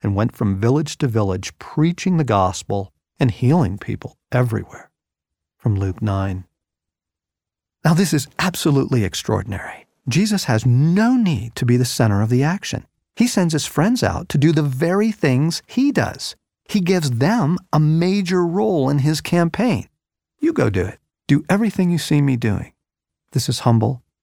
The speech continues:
and this is extraordinarily generous. Jesus is absolutely open-handed with his kingdom. There is no need for the whole thing to always be about him.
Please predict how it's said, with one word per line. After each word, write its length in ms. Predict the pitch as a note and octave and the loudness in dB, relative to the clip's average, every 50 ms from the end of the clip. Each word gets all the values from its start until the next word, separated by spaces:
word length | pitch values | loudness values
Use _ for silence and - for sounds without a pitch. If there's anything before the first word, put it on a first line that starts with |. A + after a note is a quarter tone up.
| _ _ - | _ _ -2
and 120 | - B2 A#2 | 0 2 2
this 160 | A2+ - - | 2 0 -4
is 100 | A2+ G2+ | -6 -8
extraordinarily 1120 | G2 - - - - - - - B2+ B2+ B2 B2 A2+ G2+ G2 F#2+ F#2 F2 E2+ F#2 G2 G2+ | -8 -8 -10 -12 -12 -12 -10 -4 0 2 2 4 2 2 0 -2 -2 -2 -2 -2 -2 -4
generous. 640 | G2+ - A2 G2+ F#2+ F2 E2+ - - - - - - - _ _ _ _ _ _ _ - | -4 -4 -4 -2 -4 -4 -6 -8 -12 -14 -14 -14 -16 -18 _ _ _ _ _ _ _ -8
Jesus 360 | - F#3+ G3+ - E3 B2+ - | -4 -4 -2 -2 -2 -2 -2
is 180 | A2 - - _ - | -4 -6 -6 _ -6
absolutely 720 | E3 F3 F#3 F#3 - - D3+ C3 B2 A2+ - - B2+ G2+ - - - - | -4 -4 -4 -2 -2 0 0 0 0 0 -2 -4 -4 -4 -6 -4 -2 0
open-handed 680 | D#3 F3 - D#3 C3 A#2 - C#3 B2+ A#2 G#2 G#2+ G#2+ G#2 | 0 0 0 0 -2 0 0 2 2 2 2 0 -4 -4
with 160 | G#2+ G2+ - | -4 -4 -4
his 120 | A#2 - | -6 -6
kingdom. 500 | - - B2+ A2 G#2 F#2+ G2 F2+ G2+ A#2 _ _ _ _ _ _ _ _ _ - | -4 -2 0 0 0 0 -2 -4 -8 -10 _ _ _ _ _ _ _ _ _ -2
There 140 | D3+ D3 C3 | 0 2 2
is 120 | A#2+ - | 2 2
no 180 | B2 G#2+ A2+ D3+ | 2 2 2 2
need 300 | D3+ A#2+ G2+ F#2+ A2+ - | 0 0 0 -2 -4 -4
for 80 | - B2+ | -4 -2
the 100 | A#2+ A#2 | -2 -2
whole 220 | - A#2+ A#2 A#2+ | 0 2 0 0
thing 300 | A#2 - B2+ A2 G2 G2+ | 0 0 0 0 0 0
to 120 | - - - | -2 -4 -2
always 360 | - B2+ A#2 A#2 B2+ C3+ - | 0 2 2 4 2 2 0
be 160 | - - A2 G#2+ | -2 0 0 0
about 360 | G#2 G2 G#2 G#2+ A2 - - | 2 2 2 0 0 -2 -2
him. 360 | - C3 A#2 G2 - A#2 A2+ | 0 0 0 0 -2 -6 -10